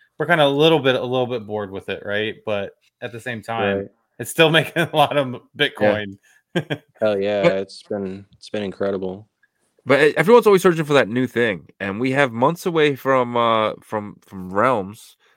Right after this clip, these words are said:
Speaker 3: which, uh, is, you know, from the, the, not
Speaker 1: You
Speaker 3: Realms,
Speaker 1: mean
Speaker 3: I'm sorry,
Speaker 1: Runes.
Speaker 3: from Runes, from the
Speaker 2: Mm-hmm.
Speaker 3: maker of Ordinals, and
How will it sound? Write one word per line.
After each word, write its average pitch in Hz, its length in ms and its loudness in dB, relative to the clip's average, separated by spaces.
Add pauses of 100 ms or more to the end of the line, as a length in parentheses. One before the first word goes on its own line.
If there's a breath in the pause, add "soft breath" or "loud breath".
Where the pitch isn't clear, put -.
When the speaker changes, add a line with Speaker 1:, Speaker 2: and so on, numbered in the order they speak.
(100)
Speaker 3:
which, - 340 -6
uh, 95 400 -2
is, 95 240 -8
you 98 60 -10
know, 92 120 -8
from 92 420 -6
the, 90 200 -8 (320)
the, 101 220 -8
not 117 320 -6
Speaker 1:
You 95 80 -4
Speaker 3:
Realms, - 20 -4
Speaker 1:
mean 113 160 -6
Speaker 3:
I'm 104 40 -8
sorry, 120 180 0
Speaker 1:
Runes. 104 220 -6
Speaker 3:
from 101 200 -2 (120)
Runes, 120 600 -4 (400 soft breath)
from 107 340 -2
the 101 80 0
Speaker 2:
Mm-hmm. - 0 -
Speaker 3:
maker 110 420 0
of 104 80 0
Ordinals, 107 500 -4
and 101 300 -8